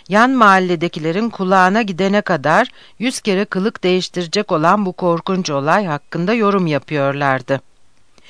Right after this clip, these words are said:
Zeynep'i duyan olmadı. Nihayet telefon etmeyi akıl edip Supi'ye haber verinceye kadar epeyce zaman geçti. Yüzü bembeyaz olmuş bir halde eve gelen Supi ile kapıdan çıktığında,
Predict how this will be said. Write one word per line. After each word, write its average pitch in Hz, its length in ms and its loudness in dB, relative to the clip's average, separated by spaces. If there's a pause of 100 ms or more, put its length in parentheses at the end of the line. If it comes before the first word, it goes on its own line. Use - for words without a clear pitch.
(280)
Zeynep'i 220 540 0
duyan 254 300 0
olmadı. 143 580 0 (760)
Nihayet 240 540 0
telefon 226 420 2
etmeyi 170 420 0
akıl 190 280 0
edip 151 280 0
Supi'ye 196 400 -2
haber 196 380 2
verinceye 185 560 -2
kadar 160 480 0
epeyce 196 480 -2
zaman 170 420 0
geçti. 139 460 -6 (800)
Yüzü 202 340 -4
bembeyaz 220 540 2
olmuş 185 380 0
bir 180 80 -2
halde 165 420 0
eve 190 160 -2
gelen 165 380 0
Supi 190 340 -8
ile 190 280 0
kapıdan 185 540 0
çıktığında, 151 800 0